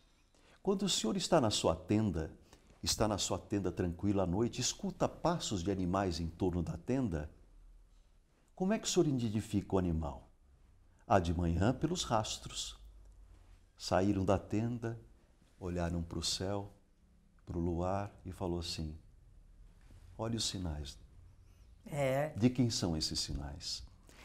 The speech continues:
Speaker 1: Diz
Speaker 2: Quem
Speaker 1: que o
Speaker 2: é esse firmamento?
Speaker 1: De quem é esse firmamento? Diz que o Senhor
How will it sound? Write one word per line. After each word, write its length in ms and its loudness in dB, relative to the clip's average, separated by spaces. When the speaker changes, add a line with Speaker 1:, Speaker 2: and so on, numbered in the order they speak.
Speaker 1:
Diz 220 6
Speaker 2:
Quem 120 8
Speaker 1:
que 40 12
o 40 12
Speaker 2:
é 40 10
esse 200 2
firmamento? 920 -2
Speaker 1:
De 100 12
quem 280 4
é 60 6
esse 180 0
firmamento? 640 0
Diz 240 2
que 100 0
o 40 2
Senhor 540 4